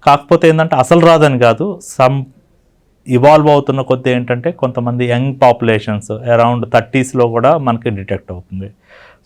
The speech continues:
So అందువల్ల ఏంటంటే మనకి ఆ అపోహ నుంచి బయటకు వచ్చి మనకి ఏదన్నా ఇబ్బంది ఉంది, దగ్గు, లేకపోతే ఆయాసం, ఛాతీ నొప్పి, ఇట్లాంటి లక్షణాలు రోజుల తరబడి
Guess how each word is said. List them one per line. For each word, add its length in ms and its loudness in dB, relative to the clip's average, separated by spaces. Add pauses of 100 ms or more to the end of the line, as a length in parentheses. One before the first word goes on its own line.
So 40 6
అందువల్ల 440 2
ఏంటంటే 360 -2
మనకి 340 -2
ఆ 80 4
అపోహ 320 2
నుంచి 260 -4
బయటకు 420 0
వచ్చి 320 -4
మనకి 320 -4
ఏదన్నా 460 2 (500)
ఇబ్బంది 420 2
ఉంది, 400 -2
దగ్గు, 640 -2 (120)
లేకపోతే 460 -4
ఆయాసం, 500 0
ఛాతీ 420 0
నొప్పి, 300 -6
ఇట్లాంటి 360 -4
లక్షణాలు 560 -2
రోజుల 320 0
తరబడి 540 -2